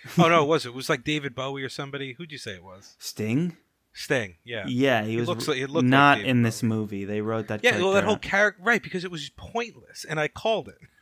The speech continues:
Speaker 1: <laughs>
Speaker 2: <laughs> Well, now they just have Dave Bautista doing all of it. <laughs>
Speaker 1: Well, yeah, I mean, that's better. I mean, he could really play both parts,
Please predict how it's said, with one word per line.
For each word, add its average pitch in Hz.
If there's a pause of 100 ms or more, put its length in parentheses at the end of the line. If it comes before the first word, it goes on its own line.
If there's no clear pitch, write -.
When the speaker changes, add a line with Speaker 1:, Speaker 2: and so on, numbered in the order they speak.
(220)
Speaker 1:
<laughs> -
Speaker 2:
<laughs> 190
Well, 131
now 139
they 127
just 120
have 113
Dave 113
Bautista 107
doing 101
all 101
of 98
it. 95 (180)
<laughs> 151
Speaker 1:
Well, 214
yeah, 254
I 139
mean, 147
that's 170
better. 143
I 139
mean, 135 (140)
he 170
could 139 (220)
really 147
play 123
both 110
parts, 117